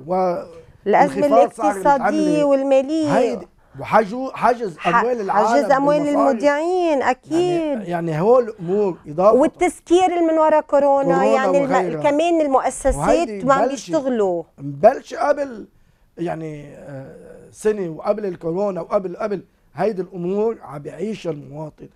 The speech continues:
Speaker 1: اللبناني. كيف مع كل هالأزمات؟
Speaker 2: مهم.
Speaker 1: كيف مع كل هالأزمات؟
Speaker 2: ناهيك عن انفجار المرفأ.
Speaker 1: هيدا رح نتطرق له كمان بشق لوحده.
Speaker 2: مم،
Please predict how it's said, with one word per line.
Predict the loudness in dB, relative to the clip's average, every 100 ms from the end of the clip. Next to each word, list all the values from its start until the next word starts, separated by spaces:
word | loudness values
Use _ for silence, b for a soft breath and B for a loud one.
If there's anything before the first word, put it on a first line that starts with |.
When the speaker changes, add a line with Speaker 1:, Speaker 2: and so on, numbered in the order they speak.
| _ _
Speaker 1:
اللبناني. | -4 -4 -6 -12 -14 _ _
كيف | -4 -2 -2
مع | -2 -4
كل | -4 -2
هالأزمات؟ | -2 -4 -8 -8 -6 -8 -12 _ -18
Speaker 2:
مهم. | -14 -10 -8
Speaker 1:
كيف | -6
مع | -6
كل | -6 -6
هالأزمات؟ | -6 -6 -10 -8 -4
Speaker 2:
ناهيك | -2 -2 -4 -6 0 0
عن | 0 -4
انفجار | -8 -10 -6 -4 -2 -2 0 -2
المرفأ. | -2 -6 -8 -10 -2 -2
Speaker 1:
هيدا | -2
رح | -6
نتطرق | -8 -4 -2 0 -2
له | -6
كمان | -6 -4 -4 -4
بشق | -4 -4 -4 0 -2 -2
لوحده. | -4 -2 -2 -6 -18 _ -18
Speaker 2:
مم، | -16